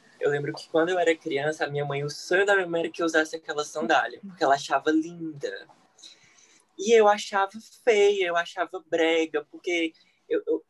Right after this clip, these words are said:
nossa, eu acho que quando a gente é criança, a gente tem muito isso de negar a nossa raiz, né? Assim, sei lá. E, eu, e agora, quando foi lançada e foi hypada, e, e saiu com um valor é super caro, enfim, eu via nas sapatarias, nas lojas, aquela mesma sandalinha, até na Zara.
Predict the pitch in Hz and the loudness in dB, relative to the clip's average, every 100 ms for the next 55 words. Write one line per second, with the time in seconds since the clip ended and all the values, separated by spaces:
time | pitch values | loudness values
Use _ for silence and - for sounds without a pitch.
0 | _ _ _ - 214 226 214 214 185 175 | _ _ _ -4 -2 -2 -2 -2 2 0
1 | - 214 220 214 214 175 - 160 185 175 | 0 -10 -10 -10 -14 -14 -8 -6 -6 -8
2 | 170 160 - 190 208 185 - - 160 151 | -12 -12 -4 -4 -4 -6 -8 -6 -6 -2
3 | 147 139 139 143 139 - - 143 139 131 | 0 4 4 2 -4 -8 -2 0 0 -4
4 | 147 127 127 135 131 - 131 - 135 143 | -14 -8 -4 -2 -4 -8 -18 -6 -4 0
5 | 123 131 151 - - 247 226 254 - 202 | 0 2 0 -2 0 4 4 4 0 -6
6 | 208 202 - - 220 190 202 226 214 202 | -6 -8 -8 -4 -2 0 0 -2 -6 -12
7 | 190 196 175 180 - 165 208 196 165 175 | -6 -6 -6 -8 -4 -2 -2 -4 -8 -6
8 | 175 151 151 147 175 220 185 151 139 _ | -4 -4 -2 -2 -2 -4 -2 -4 -4 _
9 | _ _ _ 151 156 147 139 156 - 160 | _ _ _ -8 -8 -8 -12 -8 2 4
10 | 160 160 165 - 147 165 156 151 151 147 | 4 2 -4 -4 0 2 2 0 -4 -10
11 | _ _ _ _ _ _ - 139 143 _ | _ _ _ _ _ _ -8 -8 -8 _
12 | 214 214 190 156 170 196 180 165 175 - | -16 -10 -2 2 4 4 2 0 -12 -14
13 | 175 165 165 151 147 160 180 170 - - | -6 -2 0 -2 -6 -8 -6 -8 -10 -12
14 | 151 - 156 143 143 160 139 135 139 143 | -12 -8 -10 -10 -6 -4 -4 -6 -8 -6
15 | 143 139 139 143 143 147 139 147 175 196 | -4 -2 -2 -6 -8 -6 -8 -8 -10 -12
16 | 180 165 139 143 165 156 156 165 233 - | -6 0 0 0 -4 -4 -4 -4 -4 -4
17 | 156 139 - 160 | -4 -4 -6 -12